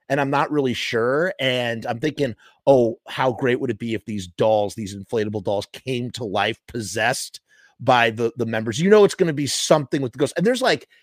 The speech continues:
there's, like, weird shrines down there. Someone's been living down there. They're kinda, I don't really know what they were trying to,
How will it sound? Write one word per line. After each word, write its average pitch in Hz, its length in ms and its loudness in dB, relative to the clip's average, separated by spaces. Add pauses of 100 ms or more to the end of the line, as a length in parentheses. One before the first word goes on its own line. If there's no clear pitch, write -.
(260)
there's, 233 160 0
like, 185 160 0
weird 135 320 2
shrines 123 640 -2
down 123 260 0
there. 123 180 0
Someone's 156 360 -2
been 120 260 -4
living 107 300 -6
down 113 300 -2
there. 113 220 -2
They're 101 120 -8
kinda, 131 320 -4
I 147 80 0
don't 285 160 -2
really 160 180 0
know 120 80 0
what 120 140 -2
they 107 180 0
were 98 140 -6
trying 113 260 -4
to, 98 180 -2